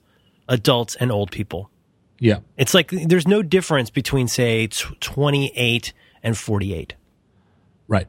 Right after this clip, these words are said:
Speaker 2: And
Speaker 1: Not
Speaker 2: and,
Speaker 1: really.
Speaker 2: uh, to a, to a little kid, there's not. To a twenty-eight-year-old,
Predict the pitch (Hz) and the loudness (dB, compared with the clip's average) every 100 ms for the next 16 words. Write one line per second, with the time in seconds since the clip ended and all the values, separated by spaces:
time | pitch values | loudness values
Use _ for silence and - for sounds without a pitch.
0 | - _ _ _ _ - 135 139 175 143 | -12 _ _ _ _ 2 4 6 6 6
1 | 127 107 107 - _ _ - _ _ - | 4 2 -2 -8 _ _ -20 _ _ -4
2 | 156 160 - 175 175 185 175 220 214 196 | -2 4 8 8 6 4 6 6 6 2
3 | 156 151 131 143 107 _ - 165 147 - | 4 2 2 -2 -4 _ 2 4 2 0
4 | 180 202 196 165 202 202 226 220 240 262 | 0 4 4 4 2 2 2 2 2 0
5 | 254 | -4